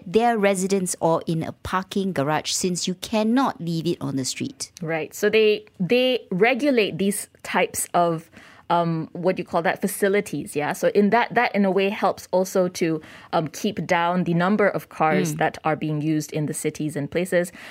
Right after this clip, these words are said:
Speaker 2: Another factor that the article pointed out was that a lot of them use a mini car. Um, I, when I saw a mini car, I'm thinking, like, "Do you mean, like, our Myvis? Our,
Speaker 1: Something
Speaker 2: our
Speaker 1: like that.
Speaker 2: Kalisas, maybe?"
Speaker 1: Yes,
Speaker 2: But
Speaker 1: yes, very similar to that. It's called a K car,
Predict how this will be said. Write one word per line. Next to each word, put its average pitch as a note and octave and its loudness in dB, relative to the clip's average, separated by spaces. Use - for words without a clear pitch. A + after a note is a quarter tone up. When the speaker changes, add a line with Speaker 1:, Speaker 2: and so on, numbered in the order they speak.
Speaker 2:
Another E4+ 4
factor - 2
that G3 2
the G3+ 2
article F#3+ 0
pointed F#3+ 0
out - 2
was F#3 0
that - 2
a F#3 0
lot G3 2
of B3 -2
them C4+ 2
use G#3+ 2
a G3 2
mini G3+ 2
car. C#3+ -4
Um, G3 0
I, A#3 2
when B3+ 4
I C#4+ 2
saw F4 4
a - 4
mini B3+ 4
car, C4+ 2
I'm G#3+ 0
thinking, A3 0
like, G#3 2
"Do F#3+ -2
you D#4 -4
mean, F#4+ -8
like, G3+ -2
our E3+ -4
Myvis? F4 -6
Our, F3+ 2
Speaker 1:
Something F#4+ 2
Speaker 2:
our G#4 4
Speaker 1:
like G#3 0
that. - 2
Speaker 2:
Kalisas, C4+ 2
maybe?" D4+ 0
Speaker 1:
Yes, G#3 2
Speaker 2:
But - -2
Speaker 1:
yes, F#3 2
very G#3+ 2
similar F#3 0
to D#3 -6
that. D#3 -2
It's D#3+ -4
called F#3+ 0
a D3+ -2
K F3 0
car, E3 -4